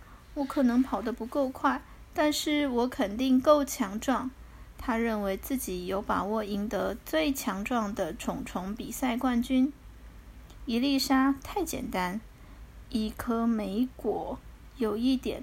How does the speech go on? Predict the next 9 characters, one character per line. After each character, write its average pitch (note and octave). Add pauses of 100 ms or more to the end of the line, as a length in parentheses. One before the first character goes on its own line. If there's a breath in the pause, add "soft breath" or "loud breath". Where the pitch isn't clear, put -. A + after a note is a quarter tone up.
吃 -
力， C4 (320 loud breath)
接 A3+
着 G#3+
是 G#3+
一 C4
颗 B3+
橡 B3+
实。 G3+